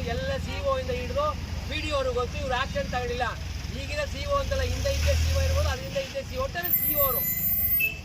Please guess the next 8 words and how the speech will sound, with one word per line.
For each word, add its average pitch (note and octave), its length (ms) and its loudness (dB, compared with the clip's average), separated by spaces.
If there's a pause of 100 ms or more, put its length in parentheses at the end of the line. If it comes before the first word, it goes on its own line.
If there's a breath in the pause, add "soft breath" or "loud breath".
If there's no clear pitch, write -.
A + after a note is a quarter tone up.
(760)
ಇಷ್ಟು, - 280 -2
ಎಷ್ಟು - 220 -2
ಕೋಟ್ಯಾಂತರ D4+ 680 0
ರೂಪಾಯಿ D4+ 220 -2
ರೋ-, B3+ 520 0
ರೈತರು C#4+ 420 -2
ತಲೆ C#4 140 0
ಹೊಡೆದಿದ್ದಾರೆ. D4 460 0